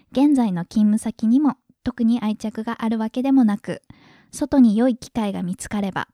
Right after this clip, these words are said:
また転職しようかなと思う一方で、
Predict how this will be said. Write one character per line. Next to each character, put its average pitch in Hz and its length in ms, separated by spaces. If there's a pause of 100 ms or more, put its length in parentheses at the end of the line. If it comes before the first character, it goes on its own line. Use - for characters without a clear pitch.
(160)
ま 202 100
た 214 140
転 214 340 (100)
職 - 300
し - 160
よ 214 140
う 196 60
か 196 140
な 262 140
と 269 160
思 202 220
う 180 40
一 175 140 (160)
方 180 200
で、 - 180